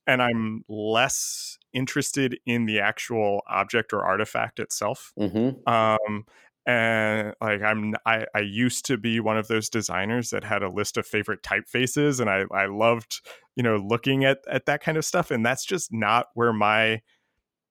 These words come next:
Speaker 1: interest in design is anymore. And what, what hearing you talk about, what it's making me think about is, a-, and I know, <laughs> I know your book is called Beyond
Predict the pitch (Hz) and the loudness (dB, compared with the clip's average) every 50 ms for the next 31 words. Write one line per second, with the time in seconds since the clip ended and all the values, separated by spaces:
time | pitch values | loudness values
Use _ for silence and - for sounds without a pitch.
0 | _ _ _ _ _ - 127 123 120 - 151 147 - - - _ _ 117 120 123 | _ _ _ _ _ 0 2 2 2 2 0 0 0 -2 -6 _ _ -2 0 0
1 | 123 117 117 110 107 101 95 95 104 120 131 147 165 175 - 208 185 190 - 190 | 0 2 0 0 0 0 0 0 0 0 0 -2 -4 -4 -2 -4 -2 -2 -2 -2
2 | 196 208 214 233 254 233 - - - - - - - _ _ _ _ - 147 147 | -2 -2 -2 -2 -4 -6 -8 -10 -20 -20 -20 -20 -20 _ _ _ _ 2 4 4
3 | 143 143 143 139 135 139 135 135 123 - _ _ _ _ _ _ _ _ _ _ | 4 4 4 4 2 0 -2 -6 -8 -10 _ _ _ _ _ _ _ _ _ _
4 | _ _ _ _ _ _ _ _ _ _ _ _ _ _ _ _ _ _ _ _ | _ _ _ _ _ _ _ _ _ _ _ _ _ _ _ _ _ _ _ _
5 | _ _ _ _ _ _ _ _ 147 156 185 202 - - _ _ _ _ - 147 | _ _ _ _ _ _ _ _ 0 4 4 4 4 2 _ _ _ _ -6 0
6 | 139 175 190 185 - - - - - - - 160 165 156 151 143 139 127 - 175 | 2 2 2 0 -8 -14 -12 -10 -10 0 2 2 2 2 2 0 0 0 0 -2
7 | 175 165 - 160 127 117 117 107 107 107 107 110 - - _ _ _ _ _ _ | -2 2 0 0 2 2 4 4 4 4 4 2 0 -2 _ _ _ _ _ _
8 | _ 135 139 147 147 147 - - 160 - - 151 135 127 120 - 185 185 - 147 | _ 2 2 2 2 0 -2 -2 -2 -2 0 0 0 0 0 -2 -4 -2 -2 2
9 | 120 120 110 110 110 107 - _ _ - 131 127 127 120 110 - - _ _ _ | 4 6 6 6 4 2 -2 _ _ 0 2 2 2 0 -2 -6 -10 _ _ _
10 | _ _ _ - _ _ _ _ _ _ _ _ _ _ _ _ _ _ - - | _ _ _ -20 _ _ _ _ _ _ _ _ _ _ _ _ _ _ -4 -4
11 | - - _ - 139 131 131 123 123 123 127 139 147 - - - - - - - | -4 -4 _ 0 2 4 4 4 4 4 2 0 0 0 -4 -8 -12 -14 -18 -20
12 | - - - _ _ 127 131 135 135 143 143 147 156 151 143 139 135 117 123 127 | -20 -20 -20 _ _ 0 0 2 4 6 6 8 8 6 6 4 2 2 2 0
13 | 127 - 139 123 - 156 127 117 113 120 107 113 110 113 117 - | 0 0 -2 -2 2 2 2 2 2 0 2 4 4 4 4 2